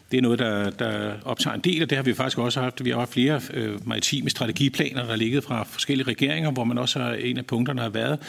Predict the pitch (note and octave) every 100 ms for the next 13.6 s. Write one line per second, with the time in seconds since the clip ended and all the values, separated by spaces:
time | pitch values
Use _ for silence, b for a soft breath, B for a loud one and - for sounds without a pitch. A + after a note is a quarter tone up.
0 | B B - C#3 A#2+ A#2+ C3+ B2 - C3
1 | A#2+ E3 C#3 A#2 B2 A2+ B2 C3+ - A#2+
2 | A#2 B2 - B B B - C3+ B2+ -
3 | - A#2+ G2+ A2+ A2 C#3 A#2 A#2+ B2+ C3+
4 | F#3 - - C3 - B2+ A2+ B2 - B2
5 | B2 B B B B D3 A#2+ C3+ - A#2+
6 | A#2+ G2 C3 C3+ A2+ G#2+ - B2+ A2+ B2+
7 | B2 - A2+ A#2 - B2 - A#2 B2 A#2
8 | B2+ - C#3 C#3 C3+ - - C#3 - -
9 | B B B B - - - - - -
10 | B2+ B2+ C3+ - C3+ B2 C3 A#2+ A#2+ A#2
11 | - B2+ C3+ C3+ B2 - C3 B2+ A#2+ C3+
12 | B2+ B2 B2+ B2+ A#2 - C3 B2 - B2
13 | - - A#2 A#2+ B2